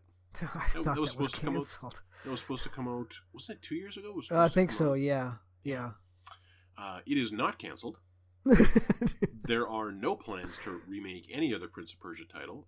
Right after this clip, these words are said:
Speaker 2: It has no release date, but all pre-orders for it are canceled.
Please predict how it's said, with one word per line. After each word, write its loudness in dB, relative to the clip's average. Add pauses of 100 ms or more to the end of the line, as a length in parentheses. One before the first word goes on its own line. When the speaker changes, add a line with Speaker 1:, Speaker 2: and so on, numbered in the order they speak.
Speaker 2:
It -16
has -8
no -10
release -6
date, -10
but -10
all -8
pre-orders -6
for -10
it -14 (380)
are -4
canceled. -16